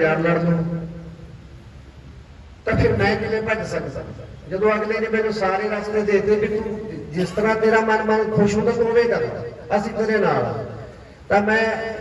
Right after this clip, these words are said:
ਮੇਰੀ ਆਪਣੀ ਕੰਡੀਸ਼ਨ ਏਦਾਂ ਦੀ ਹੈ ਨਹੀਂ ਸੀ, ਕੁਛ ਸਟਰਗਲ ਦਾ ਕਰਕੇ, ਸੰਘਰਸ਼ ਦਾ ਕਰਕੇ ਮੈਂ ਕਾਫੀ ਉਲਝਣ ਤਾਣੀ ਦੇ ਵਿੱਚ ਸੀਗਾ ਤੇ ਮੈਂ ਇਹ ਸਹੀ ਫੈਸਲਾ ਨਹੀਂ ਲੈ ਸਕਦਾ ਸੀ, ਕਿਉਂਕਿ ਤੁਹਾਡੀਆਂ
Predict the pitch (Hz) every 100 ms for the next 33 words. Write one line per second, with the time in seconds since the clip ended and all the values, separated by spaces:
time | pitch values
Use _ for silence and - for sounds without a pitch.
0 | 165 170 190 220 202 214 220 214 208 202
1 | 196 214 196 - 180 185 196 196 170 170
2 | 196 202 208 202 202 196 190 180 - 190
3 | - - - 202 - - 160 175 190 202
4 | - 190 185 185 185 185 185 170 180 180
5 | 196 190 185 202 196 190 190 190 196 -
6 | - - - - - - 165 185 196 -
7 | 214 202 202 214 214 202 190 185 185 185
8 | 180 180 185 214 214 214 202 190 196 190
9 | 196 196 180 202 180 165 160 175 190 185
10 | 196 202 175 160 160 160 165 165 185 196
11 | 202 202 196 202 180 139 170 190